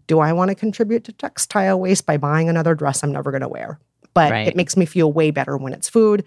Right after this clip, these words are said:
Speaker 1: or, you know, maybe secondhand shopping will also work for you, letter writer. One last thing I wanna add, though, if this is really distressing and it feels like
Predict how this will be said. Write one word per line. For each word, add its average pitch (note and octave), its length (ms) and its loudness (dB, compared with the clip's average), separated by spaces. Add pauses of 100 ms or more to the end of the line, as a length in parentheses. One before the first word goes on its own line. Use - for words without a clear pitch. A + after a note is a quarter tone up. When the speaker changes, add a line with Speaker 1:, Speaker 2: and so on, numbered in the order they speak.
(460)
Speaker 1:
or, E3+ 480 2 (120)
you A#3+ 140 -2
know, C#3+ 180 -4 (200)
maybe G3 260 2
secondhand D3+ 540 -2
shopping C#3+ 360 -4
will C#3+ 100 0
also C3 280 -6
work C3 220 -10
for - 120 -10
you, A2+ 120 -4
letter A#2+ 260 -6
writer. C3+ 380 -6 (640)
One G#3+ 260 6
last G#3+ 220 0
thing G3 100 0
I F#3+ 80 2
wanna F3 220 -2
add, D3 240 -2
though, E3+ 240 -4 (160)
if G3 120 -4
this - 160 -2
is G#3 140 -4
really D#3+ 260 -2
distressing F3+ 680 -2 (120)
and D3+ 280 2
it - 100 -6
feels D3+ 420 0
like - 340 -6